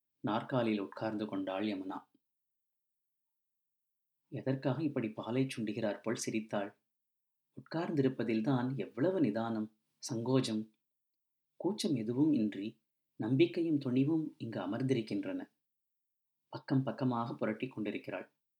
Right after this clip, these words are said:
"என்ன புஸ்தகம் யமுனா?" "கதை புஸ்தகம்." "என்ன கதை?" "புருஷன் சொல்லிக்கொண்டே இருக்கிறான். மனைவி எழுதி கொண்டே இருக்கிறாள். இருபது வருஷம் எழுதுகிறாள், எழுதுகிறாள், எழுதுகிறாள், அப்படி எழுதுகிறாள்.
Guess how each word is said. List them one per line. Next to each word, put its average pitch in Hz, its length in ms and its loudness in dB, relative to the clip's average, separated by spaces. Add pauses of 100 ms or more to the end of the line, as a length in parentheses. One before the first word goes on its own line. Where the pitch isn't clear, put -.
(1200)
"என்ன 107 240 -4
புஸ்தகம் 113 440 -4
யமுனா?" 92 340 -4 (1120)
"கதை 220 180 8
புஸ்தகம்." 160 520 2 (1300)
"என்ன 117 300 0
கதை?" 110 280 -2 (1160)
"புருஷன் 175 500 8
சொல்லிக்கொண்டே 156 540 6
இருக்கிறான். 160 380 4 (480)
மனைவி 147 380 8
எழுதி 160 280 8
கொண்டே 127 280 4
இருக்கிறாள். - 400 4 (500)
இருபது 185 360 10
வருஷம் 135 300 8
எழுதுகிறாள், 147 560 6
எழுதுகிறாள், 113 560 4
எழுதுகிறாள், 127 540 4
அப்படி 175 380 6
எழுதுகிறாள். 147 540 8